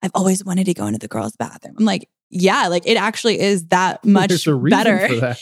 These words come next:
Speaker 1: It's, well, shut up. No, like, they, like, stop. I'm thinking of The Office specifically when Kevin wanted to go and he's like, "Oh my God, you guys, <laughs> it's so nice." <laughs> It's true. Like, girls' bathrooms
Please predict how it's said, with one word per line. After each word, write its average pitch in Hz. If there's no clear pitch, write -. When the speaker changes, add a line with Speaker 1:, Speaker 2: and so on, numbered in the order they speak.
Speaker 1:
It's, 320
well, 226
shut 392
up. 269
No, 277
like, 208
they, 247
like, 285
stop. 190
I'm 214
thinking 262
of 269
The 180
Office 240
specifically 170
when 170
Kevin 175
wanted 160
to 165
go 165
and 170
he's 165
like, -
"Oh 156
my 147
God, -
you -
guys, -
<laughs> -
it's -
so -
nice." -
<laughs> -
It's 240
true. 294
Like, 180
girls' 202
bathrooms 208